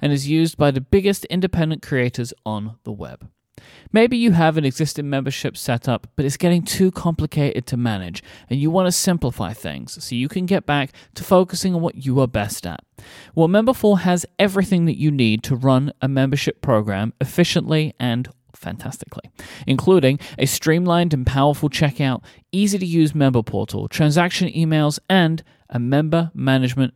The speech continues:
dashboard. Memberful seamlessly integrates with the tools that you already use, including MailChimp, WordPress, Stripe, Discord, and more.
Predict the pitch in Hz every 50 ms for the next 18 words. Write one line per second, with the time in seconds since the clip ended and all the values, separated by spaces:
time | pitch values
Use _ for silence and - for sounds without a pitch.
0 | _ - - 120 101 98 - - - 98 101 92 101 98 - - _ _ _ -
1 | - - - - - 143 139 143 151 175 - - 147 135 - - - 175 175 180
2 | 185 190 180 - 190 160 - 143 160 151 170 - - 165 151 170 - - 147 135
3 | 135 - - 165 147 151 151 147 - - - - 127 120 117 113 113 107 110 107
4 | 104 110 123 143 165 196 202 - - 123 131 120 - 135 120 113 110 107 104 101
5 | 107 127 143 165 - - 190 185 196 190 - - - 113 113 117 127 143 - -
6 | 175 170 180 185 - - - - - - - 127 131 147 - - - _ _ _
7 | _ _ - - 170 - - - - 143 135 143 151 160 - - - 131 131 127
8 | 123 131 - _ - - 113 117 120 113 87 69 110